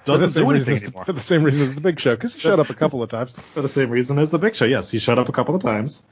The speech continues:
Speaker 2: does the exact same moves every match, and doesn't seem to care.
Speaker 1: Unless you're
Speaker 2: Uh,
Speaker 1: Daniel Bryan.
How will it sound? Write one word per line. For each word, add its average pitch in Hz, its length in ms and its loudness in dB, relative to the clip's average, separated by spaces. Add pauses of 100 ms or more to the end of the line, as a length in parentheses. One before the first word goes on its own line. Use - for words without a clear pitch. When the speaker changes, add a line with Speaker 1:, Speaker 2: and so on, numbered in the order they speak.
(240)
Speaker 2:
does 117 260 2
the 120 120 4
exact 110 380 2
same 151 240 2
moves 117 280 0
every 127 160 2
match, 98 360 -2
and 113 140 0
doesn't 110 240 0
seem 131 180 0
to 147 80 -2
care. - 400 -2 (600)
Speaker 1:
Unless 135 280 2
you're 135 80 4
Speaker 2:
Uh, 127 80 4
Speaker 1:
Daniel 127 180 2
Bryan. 107 340 -6